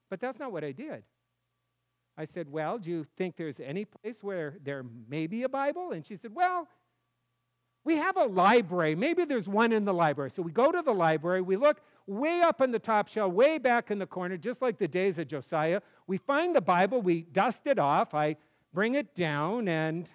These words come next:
I get talking to the woman and go, "Oh, this is very nice. This is a New International Version of the Bible. This is a very readable Bible. Thank you. I'll be able to use this."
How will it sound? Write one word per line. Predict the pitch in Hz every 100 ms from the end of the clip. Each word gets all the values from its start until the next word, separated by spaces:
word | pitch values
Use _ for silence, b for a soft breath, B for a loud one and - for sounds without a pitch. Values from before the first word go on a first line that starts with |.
| _
I | 156 156 151
get | - 170
talking | - 233 233 - 196
to | -
the | 165
woman | 156 165 233
and | 208
go, | 226
"Oh, | 262 302
this | 247 -
is | 294
very | 196 170 185
nice. | 240 294 156
This | 220 175
is | 202 151
a | 160 b b _
New | 131 135
International | 156 214 277 349 - 294
Version | 208 220 185 208
of | 180
the | 170
Bible. | 156 156 160
This | 233 247
is | 277
a |
very | 240 156 170
readable | 196 202 202 214 240
Bible. | 240 285 277 180 b b
Thank | - 254 294 -
you. | 151
I'll | 156
be | 160 190
able | 190 190
to | 185
use | 180 190
this." | 277 247 -